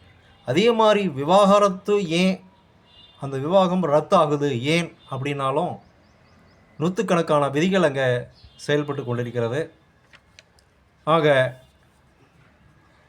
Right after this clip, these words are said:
நாம அந்த நூற்றுக்கணக்கான விதிகள் ஒரே வகுப்புல படிக்க முடியாது. முக்கியமான விதிகள், அதிகமா பாதிக்கக்கூடிய விதிகள் என்னென்ன அப்படின்னு சொல்லி நாம பார்த்துக்கலாங்க. என்னென்ன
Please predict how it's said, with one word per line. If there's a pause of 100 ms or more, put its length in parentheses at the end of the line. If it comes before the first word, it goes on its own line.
(320)
நாம (680)
அந்த (420)
நூற்றுக்கணக்கான
விதிகள்
ஒரே (300)
வகுப்புல
படிக்க
முடியாது. (760)
முக்கியமான (100)
விதிகள், (1000)
அதிகமா
பாதிக்கக்கூடிய
விதிகள்
என்னென்ன (360)
அப்படின்னு
சொல்லி
நாம (280)
பார்த்துக்கலாங்க. (2500)
என்னென்ன